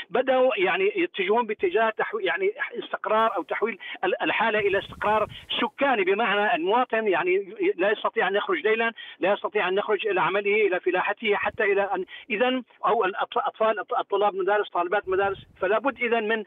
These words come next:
حقيقة من الاعتماد على الذات، اعتماد على مجموعات محلية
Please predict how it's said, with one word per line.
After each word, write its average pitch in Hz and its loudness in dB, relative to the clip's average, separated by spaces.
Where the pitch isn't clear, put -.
حقيقة 226 0
من 202 0
الاعتماد 214 0
على 185 2
الذات، 175 0
اعتماد 190 -2
على 180 0
مجموعات 185 0
محلية 202 0